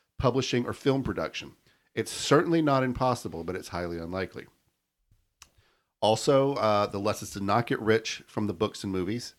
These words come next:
Yes, they received a portion of the royalties or licensing fees for some of the books and a few movies, but it was never a great deal of money, and it faded quickly. After a life of comfort and stability in New York, the Lutzes, as a family and as individuals, struggled financially for the rest of their lives.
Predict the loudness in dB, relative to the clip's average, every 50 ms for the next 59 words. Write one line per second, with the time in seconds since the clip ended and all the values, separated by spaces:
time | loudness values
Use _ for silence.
0 | _ _ _ _ _ _ _ _ _ _ _ 2 2 2 2 0 -2 -2 -2 -4
1 | -2 -4 -2 -2 -2 -4 0 2 2 2 2 0 -2 0 0 2 4 6 8 8
2 | 8 6 6 2 -2 -4 -2 -2 -2 -2 0 2 2 2 2 0 -4 -8 -6 -6
3 | -6 -6 -6 -4 -4 -4 -4 -6 -8 -10 -10 -4 0 2 2 2 2 0 -2 -2
4 | -2 -4 -4 -6 -8 -10 -10 -10 -8 -6 -4 -2 0 0 0 0 0 -2 -4 -8
5 | -8 -12 -18 _ _ _ _ _ _ _ _ -2 -2 0 0 -2 -6 -8 -6 0
6 | 0 2 2 2 0 0 0 0 0 0 -2 -2 -2 -2 -2 -4 -6 -6 -6 -8
7 | -8 -8 -8 -10 -10 -10 -8 -8 -8 -8 -10 -4 0 0 0 0 -2 -8 -14 -16
8 | _ _ _ _ _ _ _ _ _ -4 -4 -4 -2 0 0 0 2 2 2 2
9 | 0 -2 -6 -4 -2 -2 0 0 0 -2 -4 -4 -6 -8 -2 0 2 4 4 2
10 | 2 0 -2 -2 -2 -2 -2 -2 -4 -4 -6 -4 0 0 0 0 -2 -4 -6 -6
11 | -6 -6 -8 -8 -8 -10 -6 -4 -2 0 0 2 0 0 -2 -2 -2 -2 -2 -2
12 | -2 -4 -4 -4 -4 -4 -4 -4 -2 -2 -2 -2 -4 -4 -4 -4 -6 -10 -16 -20
13 | -20 _ _ -14 -12 -2 0 2 2 2 0 0 0 0 0 2 0 0 -2 -4
14 | -6 -6 -4 -4 -2 -2 0 0 -2 -2 -4 -4 -4 -2 -2 0 0 0 0 -2
15 | -6 -10 -14